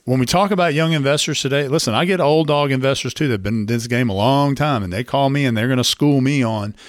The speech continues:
what they're gonna do and how they're gonna make it work. And they're calling me from Arizona or Vegas, you know, where they've become millionaires in real estate investing in the last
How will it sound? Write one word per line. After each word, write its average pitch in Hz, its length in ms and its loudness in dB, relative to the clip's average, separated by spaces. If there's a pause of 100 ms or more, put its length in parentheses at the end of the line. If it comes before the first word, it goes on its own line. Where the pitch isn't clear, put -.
(280)
what 127 220 0
they're 135 160 2
gonna 123 180 2
do 131 240 0
and 113 120 -4
how 123 160 0
they're 120 100 -2
gonna 107 160 -4
make 98 180 -6
it 92 40 -8
work. 73 340 -6 (460)
And 113 120 -4
they're 107 160 -2
calling 127 340 0
me 123 60 2
from 113 180 -2
Arizona 120 600 0
or 92 140 -8
Vegas, 110 600 -4 (140)
you 98 100 -8
know, 92 160 -6
where 95 120 -6
they've 104 320 -6 (200)
become 127 300 -4
millionaires 127 560 0
in 110 100 -4
real 131 140 2
estate 120 220 0
investing 104 400 -4
in 104 40 -6
the 101 60 -6
last 101 400 -6